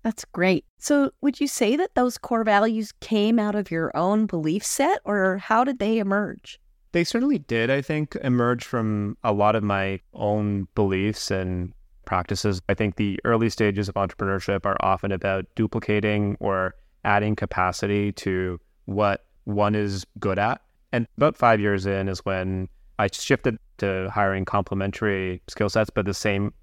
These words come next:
Speaker 2: core values at the end of the day.
Speaker 1: That's great. So it sounds like you were pretty tuned into that even at the beginning.
Speaker 2: Yeah, and I think I have an old file that I, you know, started as a way of maybe codifying or noting this type of stuff down.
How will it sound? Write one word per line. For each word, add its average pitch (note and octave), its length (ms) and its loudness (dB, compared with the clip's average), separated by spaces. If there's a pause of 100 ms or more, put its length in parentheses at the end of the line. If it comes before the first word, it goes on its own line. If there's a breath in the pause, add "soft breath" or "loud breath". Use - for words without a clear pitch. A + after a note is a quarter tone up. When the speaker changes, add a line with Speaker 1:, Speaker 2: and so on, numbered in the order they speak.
Speaker 2:
core G2 180 -2
values F#2 400 0
at F#2 80 -4
the G#2 80 0
end G2+ 120 2
of G2 60 -2
the G#2 80 0
day. G#2 300 0 (460)
Speaker 1:
That's - 260 -2
great. C#4 360 0 (200)
So A#3+ 180 4
it - 140 4
sounds D4+ 240 2
like C4+ 180 0
you G#3 100 2
were G3+ 120 4
pretty A3+ 320 0
tuned A3 360 2
into G3+ 300 2
that F3 240 2
even F3+ 260 2
at D#3 160 -4
the - 80 -6
beginning. - 520 -2 (460)
Speaker 2:
Yeah, G3 180 4
and E3+ 100 2
I E3+ 160 0
think - 220 -4
I C#3 80 2
have D3 260 2
an A2+ 140 -4
old A#2+ 300 -2
file G#2+ 640 2
that A2 120 0
I, G2 320 2 (200)
you A2+ 100 2
know, G#2 80 2
started G#2+ 460 2 (100)
as G2 280 0
a F#2+ 380 -2 (180)
way A2 240 4
of F#2+ 120 -2 (120)
maybe G2 540 0 (160)
codifying G#2+ 720 4
or F#2 120 -2
noting G#2 380 2
this G2 140 -4
type F#2+ 220 -2
of G2 80 -2
stuff F#2 300 -2
down. A#2 480 0